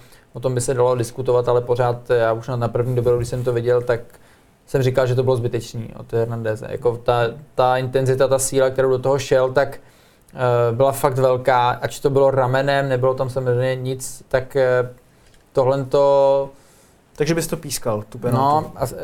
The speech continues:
Speaker 1: asi bych ji pískal. Jako kdybych já byl v té situaci, kdybych takhle šel, někdo mě v podstatě takhle jako zbořil,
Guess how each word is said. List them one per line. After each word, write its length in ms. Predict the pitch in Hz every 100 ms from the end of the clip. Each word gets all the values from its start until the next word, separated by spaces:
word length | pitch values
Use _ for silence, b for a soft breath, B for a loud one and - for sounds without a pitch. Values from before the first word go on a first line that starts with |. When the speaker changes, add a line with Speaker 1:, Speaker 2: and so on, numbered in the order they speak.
| 143
Speaker 1:
asi 220 | 139 -
bych 160 | 160 165
ji 60 | 185
pískal. 400 | 156 - 160 131
Jako 140 | 139
kdybych 220 | 165 180
já 120 | 175
byl 100 | 160
v 40 | 165
té 100 | 175
situaci, 400 | 170 160 151 160
kdybych 140 | 156
takhle 240 | 160 151 160
šel, 180 | 160
někdo 180 | 147 143
mě 120 | 151
v 60 | 147
podstatě 320 | 143 135 151
takhle 260 | 147 139 147
jako 180 | 143 160
zbořil, 500 | 147 139 131 147